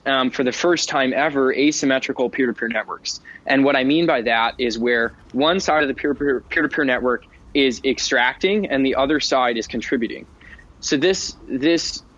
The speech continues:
it has never really been monetized. So, like, you can have a peer-to-peer marketplace. Um, let me, let me give you a pragmatic example. There's a project that I'm excited about. It, this is digital asset built on Ethereum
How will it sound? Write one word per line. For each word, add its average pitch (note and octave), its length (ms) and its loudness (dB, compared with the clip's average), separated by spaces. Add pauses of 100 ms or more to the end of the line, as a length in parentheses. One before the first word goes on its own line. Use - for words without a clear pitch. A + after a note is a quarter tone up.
(120)
it D#3 120 -2
has E3 240 2
never F#3+ 300 2
really F3 200 4
been B2+ 180 0
monetized. B2 540 -2
So, C#3 160 0
like, C3 200 0
you D3 80 0
can E3+ 100 -2
have D#3+ 100 2
a C#3+ 80 0
peer-to-peer E3+ 460 0
marketplace. A2 1000 -6 (340)
Um, C3+ 220 2
let E3+ 140 2
me, F3+ 80 0
let F#3 140 2
me A3 60 2
give F#3 140 0
you E3+ 140 4
a A#2+ 80 2
pragmatic B2 500 -2
example. G2+ 500 -8 (460)
There's D3+ 320 2
a C#3 60 0
project D3 840 0
that B2 240 -2
I'm B2 120 -2
excited C3 400 0
about. A#2+ 480 -2
It, A#2 160 -4
this B2 180 -4
is A#2 120 -2
digital C3 380 2
asset A#2 340 0
built B2 240 0
on A#2 120 0
Ethereum B2 580 2